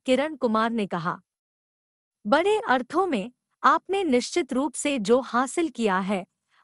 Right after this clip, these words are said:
वह यह है कि आप एक ऐसे क्षेत्र, दक्षिणी ध्रुव पर पहुंच गए हैं, जहां कोई और नहीं पहुंचा है तथा उस क्षेत्र का वास्तविक डेटा प्राप्त नहीं किया है। यह वास्तव में बहुत उपयोगी जानकारी है।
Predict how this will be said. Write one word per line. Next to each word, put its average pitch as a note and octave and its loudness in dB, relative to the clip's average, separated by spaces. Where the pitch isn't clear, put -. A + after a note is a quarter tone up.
वह D4+ 2
यह D4 0
है C4+ -2
कि D#4+ 4
आप C#4+ 2
एक D#4 -2
ऐसे B3 -2
क्षेत्र, B3+ -2
दक्षिणी F4 0
ध्रुव A3 -2
पर C#4+ 2
पहुंच G#3 -2
गए F3 -4
हैं, F#3+ -4
जहां C4 0
कोई D#4 2
और C4 0
नहीं A#3 -2
पहुंचा G3 -2
है F#3 -6
तथा A#3 0
उस D4+ -6
क्षेत्र C4+ -4
का C4+ 0
वास्तविक A3+ -2
डेटा G#3+ 2
प्राप्त A#3 -2
नहीं G#3+ 0
किया F#3 -4
है। D#3+ -6
यह F#4 4
वास्तव C#4+ 2
में E4 -4
बहुत A#3+ 0
उपयोगी C4 2
जानकारी G#3 0
है। F#3 -6